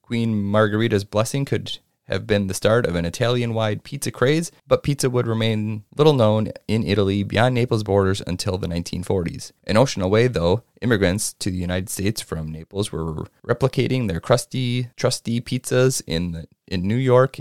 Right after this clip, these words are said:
and other American cities all across the U S. The Neapolitans were coming for factory jobs, as did millions of Europeans in the late nineteenth and early twentieth centuries. They weren't seeking to make a culinary statement,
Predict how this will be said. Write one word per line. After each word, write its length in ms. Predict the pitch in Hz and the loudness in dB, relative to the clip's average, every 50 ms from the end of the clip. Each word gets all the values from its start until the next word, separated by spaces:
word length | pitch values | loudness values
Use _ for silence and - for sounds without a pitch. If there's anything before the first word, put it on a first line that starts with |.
| - | -8
and 200 | - 85 85 85 | -6 -4 -4 -2
other 200 | - - 117 127 | 0 0 2 2
American 360 | 120 123 120 117 - - 113 110 | 2 2 0 0 0 -2 -6 -6
cities 580 | - - 101 104 104 104 101 104 - - - _ _ - | -4 -6 -4 -2 -2 -2 -2 -2 -4 -8 -12 _ _ -2
all 400 | 95 101 107 107 107 104 107 107 | 2 4 4 4 4 2 0 0
across 320 | 107 - 101 95 101 - | 0 0 0 0 0 -2
the 140 | - - 101 | -6 -4 0
U 160 | 101 104 95 | 2 2 2
S. 260 | 78 - - - - - _ _ _ _ | 0 -2 -6 -10 -12 -14 _ _ _ _
The 140 | - 90 85 | -2 -2 0
Neapolitans 920 | 85 87 92 107 120 120 - - 120 113 117 117 113 - 131 120 120 123 | 0 0 2 4 4 4 4 4 4 4 4 4 4 2 0 -2 -2 -2
were 180 | 104 92 87 85 | 0 -2 -2 -2
coming 560 | - - 113 110 110 107 107 104 101 110 113 | -2 -2 0 0 0 0 0 -2 -2 -4 -6
for 420 | - - - 78 78 76 82 82 - - - _ _ _ _ _ _ | -6 -4 -4 -4 -4 -4 -6 -8 -10 -12 -20 _ _ _ _ _ _
factory 500 | - 127 135 - _ - 131 131 123 120 | -2 -2 -2 -2 _ -4 -2 0 0 0
jobs, 640 | 120 - 113 117 120 123 120 120 123 123 - - - - | 4 6 6 8 8 8 6 6 2 -2 -6 -8 -2 2
as 240 | - 98 98 101 - | 4 4 4 4 2
did 160 | - 92 92 | 0 -2 2
millions 340 | 95 110 131 135 135 135 127 | 4 4 4 4 4 2 0
of 100 | 110 98 | 0 0
Europeans 480 | 104 110 110 107 - 110 107 110 110 113 | 0 0 -2 -2 -2 -2 -2 -2 -2 -4
in 100 | 95 90 | -6 -6
the 100 | 85 87 | -2 0
late 200 | 98 104 - - | 0 0 0 0
nineteenth 560 | - 101 101 - - - 104 104 104 - - | -4 -4 -4 -6 -6 -6 -4 -4 -4 -6 -8
and 140 | 85 - - | -8 -4 -2
early 240 | 90 98 98 95 | -2 0 0 -2
twentieth 340 | - - - 92 92 90 95 | -2 -4 -4 -2 -2 -4 -2
centuries. 540 | - - 87 85 - - 90 90 87 - - _ _ _ _ _ _ _ _ | -2 -2 -2 -2 -4 -4 -4 -4 -4 -4 -8 _ _ _ _ _ _ _ _
They 100 | - 101 | 2 4
weren't 240 | 110 120 127 - - | 4 4 4 2 0
seeking 320 | - 127 127 - - 117 117 | -2 -4 -2 -2 -2 0 0
to 60 | 110 | 2
make 200 | 113 120 127 - | 2 2 0 0
a 60 | 92 | -4
culinary 580 | - - 85 85 80 78 78 80 78 76 78 - | -4 -4 -4 -4 -4 -4 -6 -6 -6 -6 -8 -4
statement, 420 | - - 107 - - 123 127 | 0 0 0 2 2 0 0